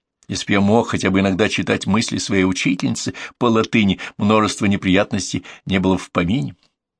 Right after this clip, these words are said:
А уж научиться эти мысли записывать вообще было бы прекрасно. Но мое скромное ученическое перо, к сожалению, не способно было передать силу мысли. Она куда-то исчезала,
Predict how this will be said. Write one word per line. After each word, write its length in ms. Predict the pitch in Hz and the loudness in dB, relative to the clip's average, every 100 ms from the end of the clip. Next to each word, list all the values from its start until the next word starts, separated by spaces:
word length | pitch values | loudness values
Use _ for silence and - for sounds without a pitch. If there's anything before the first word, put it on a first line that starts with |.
| _ - | _ -10
А 60 | |
уж 120 | - | -4
научиться 440 | 110 95 - 117 98 | -2 0 -2 -2 0
эти 120 | 107 | 2
мысли 400 | 98 127 117 98 - - | 2 2 0 -4 -6 -6
записывать 720 | 92 101 - 214 - 127 98 | -2 -2 -2 -4 -2 -2 0
вообще 340 | - - - 190 | 0 2 0 0
было 160 | 208 | -2
бы 60 | 180 | -4
прекрасно. 600 | 214 190 202 180 - - _ _ _ _ _ _ _ _ _ _ _ _ _ - | -6 -4 -2 -2 -6 -18 _ _ _ _ _ _ _ _ _ _ _ _ _ -4
Но 80 | |
мое 180 | 170 180 | 0 0
скромное 560 | - - 185 190 185 175 | 0 0 2 2 2 0
ученическое 680 | 165 170 180 180 - - 151 | 0 0 0 0 -2 -2 0
перо, 280 | 156 165 165 | 2 2 2
к 60 | |
сожалению, 540 | - 117 127 147 147 143 - - - | 0 0 2 2 0 -4 -12 -16 -2
не 120 | 143 | 0
способно 560 | 143 151 135 208 151 104 | 2 0 0 0 2 2
было 200 | 95 95 | 4 2
передать 380 | 98 90 107 - | 2 2 0 -2
силу 260 | - 98 | -4 -2
мысли. 280 | 98 120 - _ _ _ _ _ _ _ - | -2 -4 -10 _ _ _ _ _ _ _ -8
Она 120 | 101 | -6
куда-то 280 | - 98 104 | -2 -2 0
исчезала, 760 | 90 - 104 85 147 - 113 | -2 -2 -2 0 2 2 -2